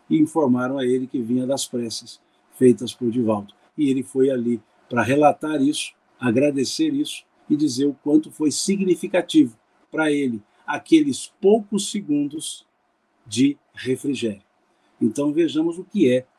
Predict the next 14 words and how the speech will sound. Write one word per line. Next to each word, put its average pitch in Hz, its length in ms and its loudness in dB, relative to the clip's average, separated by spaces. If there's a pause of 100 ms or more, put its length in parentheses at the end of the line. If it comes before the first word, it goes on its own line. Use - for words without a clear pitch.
o 160 120 8
efeito 127 480 -2
de 127 140 -8
uma 160 160 0
prece 117 520 -6 (260)
para 131 240 -4
aqueles 123 440 -4
que 156 120 -8
passam 113 520 -12 (220)
por 120 160 -6
tormentos, 117 800 0 (340)
encarnados 147 800 2 (500)
ou 156 160 4
desencarnados. 107 600 -2